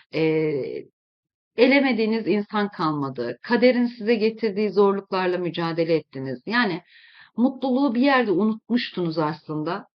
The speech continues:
İşte bunların hepsini hatırlatacak bir ödül niteliğinde ay geliyor arkadaşlar.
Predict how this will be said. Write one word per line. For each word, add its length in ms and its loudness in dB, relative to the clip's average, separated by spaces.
İşte 280 -6
bunların 280 -2
hepsini 360 -8
hatırlatacak 920 -6
bir 540 -2
ödül 260 2
niteliğinde 760 -4
ay 240 0
geliyor 340 -4
arkadaşlar. 640 -8